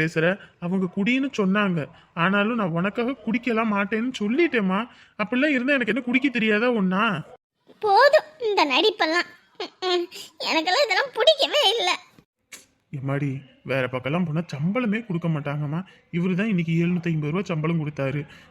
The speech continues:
Speaker 1: உனக்காக நான் செருப்பெல்லாம் வாங்கணும், வெளியெல்லாம் கூட்டிட்டு போகணும், துணிமணியெல்லாம் எடுத்து கொடுக்கணும்னு ஆசைப்பட்டு வந்தேன். ஆனா லேட் ஆகி போச்சு. இப்படி பேசுனா எப்படிம்மா?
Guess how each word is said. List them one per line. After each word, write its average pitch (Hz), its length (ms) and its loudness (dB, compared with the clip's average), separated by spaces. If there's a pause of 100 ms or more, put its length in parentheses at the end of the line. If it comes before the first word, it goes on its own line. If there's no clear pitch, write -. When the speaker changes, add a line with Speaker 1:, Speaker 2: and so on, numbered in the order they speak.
Speaker 1:
உனக்காக 165 420 2
நான் 170 220 0
செருப்பெல்லாம் 175 480 0
வாங்கணும், 165 400 0
வெளியெல்லாம் 175 400 0
கூட்டிட்டு 175 340 -4
போகணும், 165 300 -2
துணிமணியெல்லாம் 180 500 0
எடுத்து 160 180 -6
கொடுக்கணும்னு 170 440 -4
ஆசைப்பட்டு 165 420 -8
வந்தேன். 156 260 -4 (480)
ஆனா 170 160 0 (240)
லேட் 170 320 0
ஆகி 202 100 0 (100)
போச்சு. 170 260 -4 (420)
இப்படி 165 300 -4
பேசுனா 165 600 -2 (100)
எப்படிம்மா? 165 400 -2